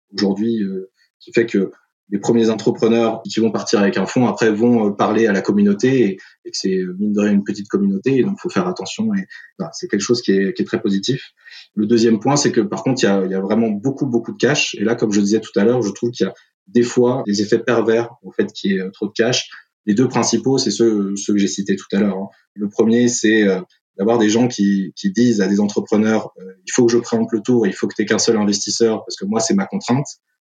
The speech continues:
Et c'est pas bon pour le projet. C'est jamais bon pour un, un entrepreneur de n'avoir qu'un seul investisseur. Donc là, tu vois, il y a un désalignement d'intérêt qui, euh, qui est certain. Et le deuxième effet aussi un peu pervers, euh, je trouve, de, qui est beaucoup d'utilité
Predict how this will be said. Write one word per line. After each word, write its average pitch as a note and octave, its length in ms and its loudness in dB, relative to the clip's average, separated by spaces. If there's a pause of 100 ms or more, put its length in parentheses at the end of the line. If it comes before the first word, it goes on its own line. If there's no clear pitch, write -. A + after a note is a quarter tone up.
Et - 40 -8
c'est - 100 -2
pas G#2+ 120 0
bon G#2+ 220 0
pour G#2 120 -6
le G2+ 60 -6
projet. G2+ 340 -2 (120)
C'est - 160 -4
jamais G#2+ 300 2
bon A2+ 340 0
pour G2 200 -4
un, G2 180 -8
un G2+ 100 -4
entrepreneur G2+ 600 -4 (320)
de F#2+ 60 -8
n'avoir G2 260 0
qu'un G2+ 140 -2
seul G2+ 200 0
investisseur. - 600 -6 (180)
Donc G2+ 160 -8
là, A2 100 2
tu - 80 -6
vois, G#2 80 2
il G2+ 40 2
y - 20 4
a G2+ 60 2
un G2 60 0
désalignement G2+ 420 0
d'intérêt G2+ 400 0
qui, G2 320 -2
euh, F#2 140 -4 (140)
qui G2 120 0
est - 20 0
certain. B2 380 -4 (260)
Et A2+ 60 0
le G#2+ 80 4
deuxième B2 340 4
effet A#2+ 220 2
aussi A#2+ 240 4
un A2 80 2
peu A2+ 160 2
pervers, A2+ 560 2
euh, G2 220 -2
je G2+ 100 0
trouve, A#2 320 -2
de, F#2+ 420 -8
qui - 80 -6
est F#2+ 100 -4
beaucoup G#2+ 240 -10
d'utilité G2+ 540 -4